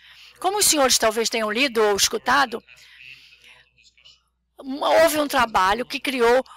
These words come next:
muita discussão. E também na discussão dos últimos quinze ou dez anos, ou até mais. E vemos uma tendência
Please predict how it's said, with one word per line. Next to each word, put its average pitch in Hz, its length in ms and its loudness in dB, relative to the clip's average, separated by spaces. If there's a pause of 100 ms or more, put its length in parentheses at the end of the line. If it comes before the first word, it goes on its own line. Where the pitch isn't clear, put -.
(140)
muita 285 500 -4
discussão. 220 840 0 (500)
E - 80 -8
também 294 420 -2
na 302 200 0
discussão 254 760 -4
dos 247 220 -8
últimos 240 420 -6
quinze 277 640 -6 (400)
ou 226 160 -4
dez 220 300 -4
anos, 262 240 -4
ou 262 80 2
até 339 240 0
mais. 202 500 0 (380)
E 294 140 -6
vemos 294 440 -2
uma 226 160 -6
tendência 247 1080 -6